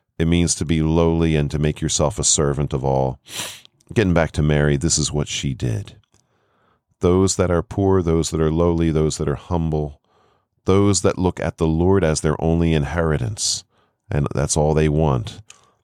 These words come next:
those are gonna be given the greatest rewards. Versus those that fill themselves up with this world, they're gonna have everything taken away. They're gonna have nothing left. They're not gonna have any room for any, anything else. They're not gonna have room for the Holy Spirit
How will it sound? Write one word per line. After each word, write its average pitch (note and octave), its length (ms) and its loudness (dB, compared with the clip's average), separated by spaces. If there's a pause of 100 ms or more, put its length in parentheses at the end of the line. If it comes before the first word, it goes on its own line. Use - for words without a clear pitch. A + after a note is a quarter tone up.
(120)
those D#2 280 2
are D#2 80 2
gonna D2+ 200 0
be C#2 140 -2
given C#2 280 0
the C#2 80 0
greatest C#2 440 -2
rewards. B1+ 800 -4 (1000)
Versus D2+ 400 0
those B2+ 260 2
that - 140 -2
fill F#2+ 280 2
themselves E2+ 520 2
up D#2 180 0
with D2+ 140 0
this - 240 -2
world, D#2+ 440 2 (500)
they're D#2+ 120 -2
gonna E2 160 2
have E2 220 0
everything E2 460 -2
taken D2+ 280 -4
away. C#2 220 0
They're C2+ 100 -2
gonna C#2 180 -2
have C2+ 120 -2
nothing C#2 480 -4
left. - 440 -10 (360)
They're D2+ 200 -4
not D#2 180 0
gonna E2 140 0
have D#2+ 100 0
any E2+ 120 2
room G#2+ 400 4
for E2+ 180 -2
any, C#2 300 -2 (640)
anything C#2+ 440 -2
else. B1 220 -4
They're D#2 120 -2
not D2 80 -4
gonna F2 120 0
have E2 100 -2
room B2+ 200 2
for B2 100 0
the A2 100 4
Holy E2+ 180 -2
Spirit C2 480 -4